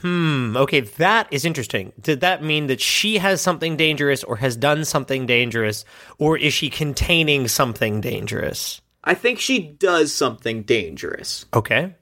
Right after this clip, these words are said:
Speaker 2: I think, let me pitch this to you.
Speaker 1: All right.
Speaker 2: If she, if in, in a town this big, in a town this big full of this much manufacturing, I like the idea that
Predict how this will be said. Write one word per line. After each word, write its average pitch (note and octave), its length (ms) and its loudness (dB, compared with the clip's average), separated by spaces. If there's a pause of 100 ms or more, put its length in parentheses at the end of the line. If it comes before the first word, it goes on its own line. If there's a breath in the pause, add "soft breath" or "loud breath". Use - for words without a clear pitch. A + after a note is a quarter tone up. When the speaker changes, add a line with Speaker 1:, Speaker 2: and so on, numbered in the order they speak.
(360 soft breath)
Speaker 2:
I - 100 4
think, A#3 480 0
let F3+ 140 2
me G#3+ 80 2
pitch - 260 0
this C3+ 180 2
to C3+ 80 0
you. G#2 220 2 (140)
Speaker 1:
All A#2+ 80 4
right. A2 200 4 (280)
Speaker 2:
If F3 220 2
she, - 220 -2
if F3 340 -2
in, F3+ 180 2
in F3+ 200 2
a E3+ 80 4
town A3 560 0
this F3 240 0
big, D#3 500 0 (520)
in F3 140 2
a E3+ 40 2
town A3 440 -2
this G3 160 0
big F3 240 0
full F3 200 2
of C#3 120 0
this E3 180 0
much E3+ 220 -2
manufacturing, D#3+ 840 0
I D3+ 140 2
like D3 300 0
the F3+ 140 2
idea D3 500 0
that C3+ 320 -2